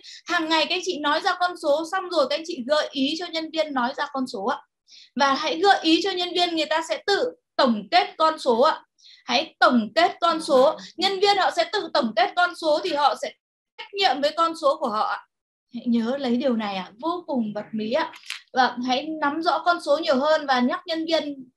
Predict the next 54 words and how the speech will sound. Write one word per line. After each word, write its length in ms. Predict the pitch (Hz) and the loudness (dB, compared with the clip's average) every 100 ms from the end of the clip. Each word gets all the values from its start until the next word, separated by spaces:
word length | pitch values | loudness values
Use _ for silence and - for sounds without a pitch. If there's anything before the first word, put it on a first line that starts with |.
| _ _ - | _ _ -4
nhắc 240 | 311 - | -4 0
nhở 160 | 320 214 | 0 0
nhân 220 | 220 269 | -2 0
viên 160 | 294 277 | 2 0
ạ, 160 | - - _ | -2 -12 _
về 140 | 233 208 | -4 -4
các 120 | 240 | -6
con 180 | 254 254 | -4 -4
số 180 | 240 208 | -2 -4
nhiều 140 | 254 226 | -2 -2
hơn 200 | 214 220 | -4 -6
ạ. 120 | - _ _ - _ | -8 _ _ -20 _
Và 220 | 254 311 320 | 2 2 4
thời 220 | 339 330 | 4 4
điểm 260 | 330 294 240 | 6 4 4
này 220 | 269 262 | 4 2
hơn 340 | 320 381 381 | 2 2 2
bao 260 | 349 339 349 | 0 0 0
giờ 200 | 320 285 | 0 0
hết 260 | 254 349 403 | 2 2 2
ạ, 160 | 381 - _ _ | -4 -10 _ _
hơn 380 | - 330 339 320 | -10 -8 -8 -4
bao 220 | 302 285 | -4 -4
giờ 200 | 247 208 | -6 -6
hết, 180 | 226 320 311 - _ - | -2 -4 -4 -16 _ -6
bởi 160 | 226 | -2
vì 200 | 220 247 294 | 0 0 -2
khách 180 | 403 | -8
hàng 240 | 339 330 269 | -2 -2 0
là 120 | 254 | 2
người 200 | 254 254 | 6 4
có 120 | 269 | 4
quyền 260 | 269 339 254 | 0 0 0
sa 200 | 349 349 | -2 -2
thải 240 | 320 311 | -2 0
hết 140 | 349 - | 0 0
từ 120 | 302 269 | -4 -4
sếp 240 | 392 415 | -4 -4
đến 120 | 302 | -4
nhân 180 | 349 349 | -4 0
viên. 180 | 359 339 | 0 2
Anh 140 | 359 349 | -2 -2
chị 120 | 349 | 0
đồng 200 | 277 277 | 0 0
ý 100 | 285 | -2
là 120 | 349 | -2
khách 200 | 370 370 | -4 -2
hàng 220 | 330 277 | 0 0
là 80 | 262 | 2
người 180 | 269 254 | 4 4
có 100 | 262 | 4
quyền 260 | 262 294 233 | 2 2 2
duy 120 | 311 | 0
nhất 140 | 330 | -2